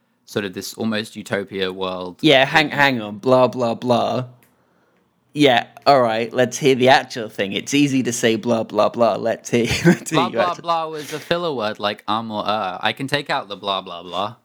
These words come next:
Speaker 2: But
Speaker 1: Gone.
Speaker 2: can you replace blah, blah, blah with actual content?
Speaker 1: Oh, well, the content I began saying before I was rudely interrupted.
Speaker 2: Okay, sorry.
Speaker 1: Which was, <laughs> I actually don't remember. Which was, um,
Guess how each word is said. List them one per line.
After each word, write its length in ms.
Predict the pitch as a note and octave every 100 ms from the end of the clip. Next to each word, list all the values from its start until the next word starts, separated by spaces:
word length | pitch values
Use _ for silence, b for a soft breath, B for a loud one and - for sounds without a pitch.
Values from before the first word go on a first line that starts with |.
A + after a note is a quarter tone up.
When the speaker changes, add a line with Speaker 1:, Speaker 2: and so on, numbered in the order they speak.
| _ _
Speaker 2:
But 100 | A2+ C#3 A#2+
Speaker 1:
Gone. 100 | F#2+
Speaker 2:
can 200 | D3 C3
you 120 | B2+
replace 400 | B2 A#2+ C3 C#3
blah, 240 | - A2 A2
blah, 220 | A2 A2+
blah 220 | A2+ G#2 G2+
with 180 | G#2+
actual 360 | G#2 - - D2+
content? 580 | - G#2+ A2 D2 - - _ _ _ _
Speaker 1:
Oh, 120 | A#2
well, 220 | B2+ A#2+ G#2+
the 140 | A2
content 360 | - B2+ A#2+ A2+
I 200 | G#2 F#2+ _ _
began 300 | G#2 G#2+ G#2+
saying 280 | - G#2 G2+
before 240 | F#2 G#2
I 120 | G2+ G2
was 240 | G2 F#2+
rudely 280 | G#2+ G2+ G2
interrupted. 580 | F#2 G2+ C#3 - - - _ C3
Speaker 2:
Okay, 340 | B2+ F3+ -
sorry. 400 | - - - C3+ _ _ _ _
Speaker 1:
Which 260 | A#2 A2 -
was, 500 | A#2 D3+ B2+ - -
<laughs> 1300 | - C3+ _ _ _ _ - C#3+ _ _ _ _ _ G3 F#3+ B
I 60 | A#2+
actually 320 | A#2 - A#2+
don't 180 | A2+ G#2
remember. 400 | A2 G2+ F#2+ F#2+ _ b
Which 260 | B2+ B2+ -
was, 300 | B2+ A#2+ A2+
um, 340 | A2+ G#2+ G#2+